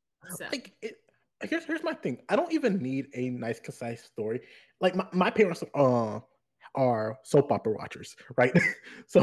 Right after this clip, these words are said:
Speaker 1: Okay, yeah.
Speaker 2: I, I, so I understand being expansive in your content, comma, but it's when stuff starts to drag, and it's like, we've gone two or three episodes, and we still haven't resolved this plot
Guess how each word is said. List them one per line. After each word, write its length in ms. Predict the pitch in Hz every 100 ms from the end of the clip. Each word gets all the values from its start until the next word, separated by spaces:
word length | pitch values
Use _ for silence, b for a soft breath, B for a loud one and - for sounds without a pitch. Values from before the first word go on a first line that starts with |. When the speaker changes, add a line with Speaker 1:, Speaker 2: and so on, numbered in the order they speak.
| -
Speaker 1:
Okay, 520 | 277 269 269 226 180 -
yeah. 180 | 214 160
Speaker 2:
I, 220 | - - 190
I, 40 | 196 - -
so 100 | -
I 100 | 180
understand 600 | 226 208 - 190 170 139 139 156
being 220 | 160 139
expansive 580 | 127 - 139 - 101 123
in 100 | 117
your 120 | 107
content, 540 | - 107 - - - - B B B -
comma, 260 | 226 262
but 380 | 175 135 113 - _ b -
it's 140 | 185
when 120 | 262
stuff 240 | 269 220 196
starts 280 | 160 -
to 100 | -
drag, 420 | 117 120 104 101 131
and 80 |
it's 120 | 147 156
like, 140 | 127
we've 400 | 143 143 143 156
gone 240 | 147 151 139
two 140 | 151
or 40 | 143
three 220 | 139 127
episodes, 380 | 120 - 117 123
and 80 |
we 60 | 123
still 140 | 120 123
haven't 180 | 117
resolved 300 | 110 117 110 120
this 100 | -
plot 340 | 123 117 -